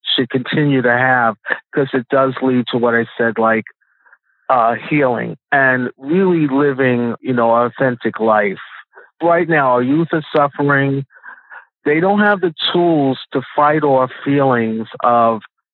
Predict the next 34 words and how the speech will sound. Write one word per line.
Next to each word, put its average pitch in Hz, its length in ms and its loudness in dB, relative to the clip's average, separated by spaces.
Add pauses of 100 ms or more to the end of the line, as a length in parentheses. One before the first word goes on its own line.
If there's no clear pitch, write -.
(320)
suicide. 107 720 2
I've 110 180 0
seen 123 200 0
this 120 160 0
in 117 100 0
my 113 180 2
whole 110 320 -2 (200)
family 165 640 0
and 110 180 -6
try 101 240 0
to 107 120 -2
be 101 360 -6 (560)
supportive 165 520 0
of 147 160 -2
them. 143 540 0 (520)
You 156 120 -2
know, 151 140 2
where 185 340 0
do 226 120 0
they 151 300 0
go? 101 540 0
And 123 220 0
it 160 100 -2
can't 214 340 -2
be 180 180 0
just, 151 360 0 (260)
"So 147 80 -2
now 131 260 2
you 127 180 0
have 120 220 0
to 113 100 -6
be 117 120 -2
locked 113 400 0
up." 110 200 0